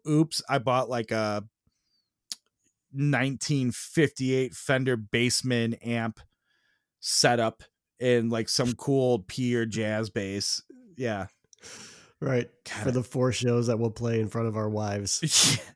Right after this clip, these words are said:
Speaker 1: Yeah. It's probably not even them.
Speaker 2: <laughs> Right. Yeah, you're right. Mine's not coming.
Speaker 1: Yeah, we're the worst.
Speaker 2: <laughs>
Speaker 1: So yeah, good. Phil and Tiger are back.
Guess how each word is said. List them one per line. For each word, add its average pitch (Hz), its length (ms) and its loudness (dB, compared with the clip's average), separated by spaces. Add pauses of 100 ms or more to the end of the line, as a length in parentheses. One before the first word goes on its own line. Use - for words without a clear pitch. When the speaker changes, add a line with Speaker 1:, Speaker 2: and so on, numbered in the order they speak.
(220)
Speaker 1:
Yeah. 143 60 -2 (260)
It's 214 120 -4
probably 127 280 4
not 113 260 4
even 110 280 2
them. 107 300 0 (160)
Speaker 2:
<laughs> 269 40 -10 (540)
Right. - 400 -10 (520)
Yeah, 135 120 4
you're 120 120 4
right. 110 180 0
Mine's 135 220 2
not 95 160 -4
coming. 95 380 -8
Speaker 1:
Yeah, 95 120 -12
we're 107 180 -6
the 80 80 -6
worst. 69 580 -12 (580)
Speaker 2:
<laughs> 269 60 -2
Speaker 1:
So - 680 -2
yeah, 180 120 8
good. 139 360 4
Phil 127 200 0
and 123 80 0
Tiger 110 320 0
are 98 40 -4
back. 92 240 -4